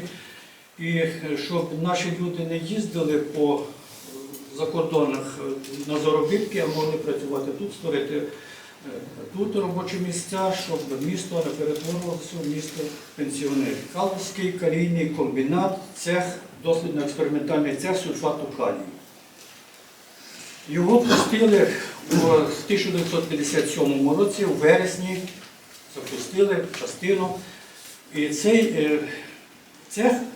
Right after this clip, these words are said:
переробляв сировину рудника Калуш і збирали дані для, е, спорудження величезного комплексу,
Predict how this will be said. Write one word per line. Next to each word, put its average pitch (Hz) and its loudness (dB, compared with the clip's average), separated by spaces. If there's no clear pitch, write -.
переробляв 170 6
сировину 170 2
рудника 139 2
Калуш - 2
і 156 -4
збирали 151 6
дані 196 6
для, 151 2
е, - -8
спорудження 180 0
величезного 165 0
комплексу, 165 2